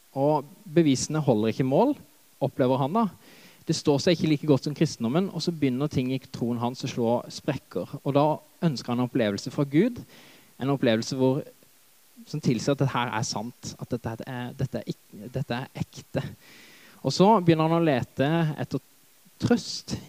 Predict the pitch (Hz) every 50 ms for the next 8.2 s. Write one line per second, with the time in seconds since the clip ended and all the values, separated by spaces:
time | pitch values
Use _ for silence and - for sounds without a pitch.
0 | - - - 139 - - 143 120 104 110 107 117 135 127 - - - - - -
1 | - - 143 151 151 151 - 180 170 156 156 160 156 156 151 156 170 175 160 160
2 | 165 156 - 131 147 143 - 147 127 120 127 139 143 131 120 113 - - 147 170
3 | 196 196 - - - - - - - - - - - - - _ _ - 127 139
4 | 131 131 135 147 139 143 131 - 156 - - 135 110 110 120 131 143 139 110 101
5 | 104 - - 165 190 196 165 110 - 151 139 131 117 117 143 131 131 135 143 147
6 | 135 110 104 104 127 180 208 208 - _ _ _ _ _ _ _ _ _ _ _
7 | _ - 139 - 208 - - 170 123 - - 151 147 156 170 165 156 143 143 151
8 | - - -